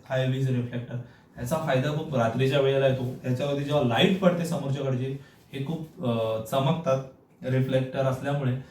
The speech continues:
त्याच्यामुळे आपलं अजून एक सेफ्टी निर्माण होते, समोर पाठच्या गाडीवाल्याला समजतं पुढे एक रायडर चाल-, अ, गाडी चालवतोय, so आपल्यापासून एक डिस्टन्स होतो. पण so तुम्ही बघू शकता, असं आहे overall हे जॅकेट आहे आपलं.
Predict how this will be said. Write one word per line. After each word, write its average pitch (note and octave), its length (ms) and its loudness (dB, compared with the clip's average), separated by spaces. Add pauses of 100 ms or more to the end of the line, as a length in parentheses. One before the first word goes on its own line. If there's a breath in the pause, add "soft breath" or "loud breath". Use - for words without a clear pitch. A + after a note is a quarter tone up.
(160 loud breath)
त्याच्यामुळे C#3+ 420 0
आपलं A#2+ 280 0
अजून B2 260 2
एक - 100 0
सेफ्टी D3 260 -2
निर्माण C#3+ 280 2
होते, C#3 120 0
समोर B2+ 300 0
पाठच्या B2+ 360 2
गाडीवाल्याला C3+ 420 2
समजतं D#3 420 -2
पुढे C3 180 0
एक A#2+ 160 -2
रायडर B2 340 4
चाल-, D3 360 2
अ, B2+ 300 0
गाडी B2 320 2
चालवतोय, C3+ 440 2 (460 loud breath)
so C3 60 -2
आपल्यापासून C3 480 -2
एक C3+ 140 0
डिस्टन्स C3 380 2
होतो. B2 240 0 (260 loud breath)
पण C3+ 120 -4 (680 loud breath)
so E3 360 -2
तुम्ही E3 180 0
बघू D3 200 4
शकता, D3+ 500 0 (200)
असं B2+ 320 -2
आहे C#3 180 0
overall C#3 380 4
हे C#3 180 0
जॅकेट C3 340 0
आहे B2 100 0
आपलं. B2 380 -4